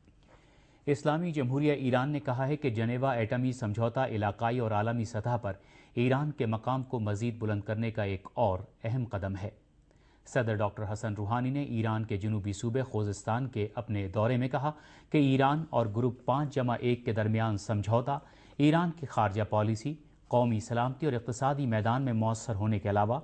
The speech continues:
علاقائی اور عالمی سطح پر ایران کے وقار کو مزید بلند کرنے کے تعلق سے ایک اور اہم قدم ہے۔ صدر ڈاکٹر حسن روحانی نے بدھ کی شام ایک تقریب سے خطاب میں جنیوا سمجھوتے پر ایران کے دشمنوں، من جملہ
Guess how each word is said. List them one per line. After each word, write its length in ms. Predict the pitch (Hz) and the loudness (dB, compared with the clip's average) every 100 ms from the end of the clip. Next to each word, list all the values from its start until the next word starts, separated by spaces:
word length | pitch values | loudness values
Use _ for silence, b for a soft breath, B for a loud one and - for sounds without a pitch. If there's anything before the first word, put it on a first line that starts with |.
| B B B B | B B B B
علاقائی 480 | 131 131 127 147 175 | 4 4 4 2 0
اور 120 | 160 | 0
عالمی 320 | 120 123 143 120 | 2 2 2 -2
سطح 280 | 127 127 | -2 -2
پر 180 | 127 131 | 0 0
ایران 400 | 110 110 117 135 | 0 0 0 0
کے 120 | 123 | -2
وقار 340 | 107 104 113 123 | -2 0 0 0
کو 160 | 120 | 0
مزید 380 | 104 101 117 110 | -2 0 -2 -2
بلند 240 | 104 101 95 | -2 -2 -2
کرنے 280 | 113 123 | -2 -2
کے 100 | 117 | -2
تعلق 400 | 104 104 113 120 | -2 2 2 0
سے 180 | - 123 123 B B | -2 -6 -6 B B
ایک 200 | 120 113 | -4 0
اور 200 | 120 98 98 - | 2 0 -2 -4
اہم 200 | 120 110 | 0 0
قدم 320 | 107 101 92 | 0 0 0
ہے۔ 160 | 92 92 - - - _ b b b b | 0 -4 -8 -20 -20 _ b b b b
صدر 240 | - 185 185 | 2 4 4
ڈاکٹر 400 | 175 - 170 151 | 2 0 0 2
حسن 220 | 160 156 | 2 0
روحانی 360 | 123 120 143 151 | 2 2 2 4
نے 100 | 139 | 2
بدھ 220 | 123 120 | 0 0
کی 100 | 110 | -2
شام 240 | 131 135 | 0 0
ایک 180 | 143 - | 0 0
تقریب 340 | 117 120 120 | -2 0 -2
سے 120 | - 113 | -2 -6
خطاب 400 | 117 107 113 127 | -4 0 2 2
میں 160 | 135 | -2
جنیوا 420 | 113 107 117 117 | 0 0 2 2
سمجھوتے 520 | 113 107 95 110 117 127 | 0 -2 -2 -2 0 0
پر 160 | 131 | -2
ایران 380 | 117 110 113 120 | 0 2 2 0
کے 140 | 117 | -2
دشمنوں، 420 | 101 98 107 107 160 B B B B | -4 -2 -2 -2 -4 B B B B
من 160 | 131 139 | 2 4
جملہ 240 | 160 | 4